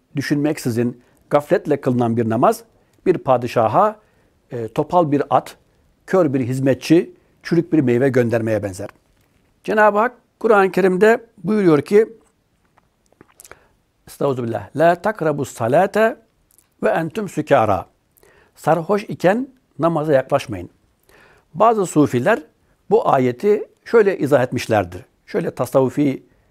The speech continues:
e, tefsir yapmışlardır. Dünya sevgisiyle kalbiniz sarhoş gibi olduğu zaman namaza yaklaşmayın. Yani içkiden değil de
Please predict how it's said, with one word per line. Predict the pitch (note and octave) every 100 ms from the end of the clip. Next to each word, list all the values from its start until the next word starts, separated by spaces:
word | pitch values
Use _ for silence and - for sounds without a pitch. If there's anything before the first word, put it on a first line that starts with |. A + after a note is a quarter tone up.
| _ -
e, | G#2 G2+
tefsir | - C3 E3
yapmışlardır. | C3+ A2+ A2+ G#2 F#2 E2 - _ _ _ _ _ _ _ _ _ _ C3
Dünya | F#3+ G#3 G#3+ G#3
sevgisiyle | D#3 D3 C#3 - E3+ B2 G2 - _ _ _ _ _
kalbiniz | E3 F3 C#3+ C3+ G#3 - _ _ _ _
sarhoş | - D3 C#3+ E3+ G#3+ -
gibi | D3 B2
olduğu | B2 C3 B2+ E3
zaman | F#3 G3 A3 A#3+ - _ _ -
namaza | C3+ A#2+ A2+
yaklaşmayın. | G#2+ A2+ - F#2+ F2 _ _ _ _ _ _ _ _
Yani | G2+ -
içkiden | C3 - B2 A2+
değil | E3+ B3
de | A#3 G#3